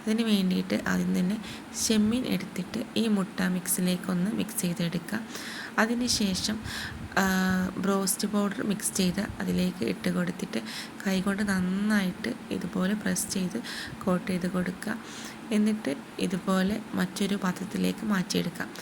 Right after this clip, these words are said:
അപ്പോൾ ഞാൻ ദാ മുഴുവനായിട്ടും ഇതുപോലെ ഒന്ന് കോട്ട് ചെയ്ത് മാറ്റിയെടുത്തിട്ടുണ്ട്.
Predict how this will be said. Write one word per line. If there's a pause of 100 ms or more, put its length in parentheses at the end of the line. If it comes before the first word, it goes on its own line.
(180)
അപ്പോൾ
ഞാൻ
ദാ (120)
മുഴുവനായിട്ടും (100)
ഇതുപോലെ (420)
ഒന്ന്
കോട്ട്
ചെയ്ത് (120)
മാറ്റിയെടുത്തിട്ടുണ്ട്.